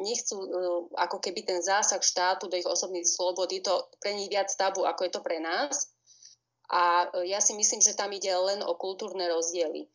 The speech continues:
Ale aj vidíme skutočne, že v týchto západných krajinách, e, majú stále väčšie množstvo pozitívnych prípadov, ako je to u nás. Čo nehovorím, že je to len vďaka rúškam, ale myslím si, že ten efekt rúšok u nás určite je.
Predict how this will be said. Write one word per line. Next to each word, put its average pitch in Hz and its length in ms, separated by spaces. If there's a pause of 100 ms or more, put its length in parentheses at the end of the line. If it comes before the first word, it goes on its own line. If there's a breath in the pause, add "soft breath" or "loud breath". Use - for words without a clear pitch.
(140 soft breath)
Ale 208 240
aj 185 240
vidíme 165 480
skutočne, 190 720
že 196 80
v - 160
týchto 214 200
západných 190 560
krajinách, 180 680
e, 175 280
majú 180 240
stále 185 400
väčšie 170 360
množstvo 160 360
pozitívnych 185 640
prípadov, 180 560
ako - 240
je 190 80
to 185 80
u 156 160
nás. 185 400
Čo 220 160
nehovorím, 202 480
že 185 160
je 185 80
to 170 80
len 165 200
vďaka 190 440
rúškam, 247 400
ale 208 240
myslím 214 400
si, 214 240
že 196 200
ten 175 320 (120)
efekt 190 360
rúšok 185 520
u 185 160
nás 202 400
určite - 480
je. 160 160